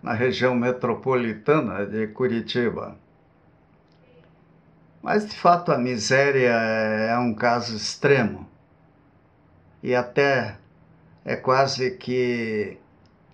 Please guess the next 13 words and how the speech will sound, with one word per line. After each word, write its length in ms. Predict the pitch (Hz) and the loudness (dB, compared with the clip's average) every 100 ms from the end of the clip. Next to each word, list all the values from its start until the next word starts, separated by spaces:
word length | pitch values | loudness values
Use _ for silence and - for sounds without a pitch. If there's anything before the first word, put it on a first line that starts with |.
| _ _ _ - | _ _ _ -16
é, 560 | - 120 117 110 107 107 | -8 -6 -6 -6 -6 0
gozação 760 | 135 139 120 117 107 139 127 | 2 2 2 0 0 -2 0
mórbida 680 | 110 131 139 123 110 98 104 | 0 4 4 2 -2 -2 -4
querer 480 | 101 127 113 127 127 | -2 0 2 2 0
que 120 | 123 | -4
uma 160 | 117 110 | -8 -6
pessoa 520 | 104 113 - 117 104 | -8 -8 -4 0 0
que 80 | 101 | -2
tá 140 | 120 | -4
passando 600 | - 110 98 - 104 85 85 | -2 -2 -4 -6 -6 -8 -10
fome, 420 | - 120 107 101 | -2 -2 -2 -6
et 140 | 101 - | -10 -12
cetera, 580 | - 113 110 - 139 | -6 -4 -4 -8 -12